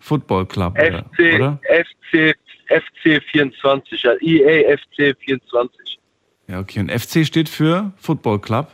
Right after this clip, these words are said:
Speaker 1: oder was?
Speaker 2: Ich, ich vermute schon, keine Ahnung, ich zock das einfach noch.
Speaker 1: Ich, <laughs> ist mir egal, wie man das nennt.
Speaker 2: Egal, wie man das nennt, das wird nur gezockt, ja. Ja, das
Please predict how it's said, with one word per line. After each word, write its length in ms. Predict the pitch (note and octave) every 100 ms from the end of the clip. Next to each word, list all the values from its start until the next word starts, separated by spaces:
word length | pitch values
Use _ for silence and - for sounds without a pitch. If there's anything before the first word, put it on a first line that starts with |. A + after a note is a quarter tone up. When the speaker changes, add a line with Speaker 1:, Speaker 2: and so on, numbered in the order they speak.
| -
Speaker 1:
oder 240 | G2 F#2+
was? 280 | F2 F2 - _ _ _ _
Speaker 2:
Ich, 160 | - - - -
ich 140 | -
vermute 420 | - C#3 D3 C#3+ E3+
schon, 260 | C3+ B2+ -
keine 280 | B2+ B2
Ahnung, 240 | A2+ B2+ A#2
ich 180 | B2 -
zock 160 | - C3
das 140 | - -
einfach 260 | G#2 - G2+
noch. 140 | G2 _ _ -
Speaker 1:
Ich, 160 | B2+
<laughs> 540 | C3+ - - - - C#3+
ist 200 | - -
mir 100 | D3+
egal, 320 | G#2 C3 C3
wie 60 | A#2
man 140 | G#2+
das 160 | G2+ A2
nennt. 320 | A2+ B2+ - A#2 - - - - - - -
Speaker 2:
Egal, 360 | C3 C#3 D#3 D#3
wie 80 | C#3+
man 160 | C3
das 120 | B2 A#2+
nennt, 200 | C3 B2 -
das 100 | A#2 -
wird 180 | C3+ C3
nur 140 | B2
gezockt, 420 | A2+ - A2 -
ja. 200 | G#2+ G#2 - _ _ -
Ja, 120 | B2
das 160 | C3 F3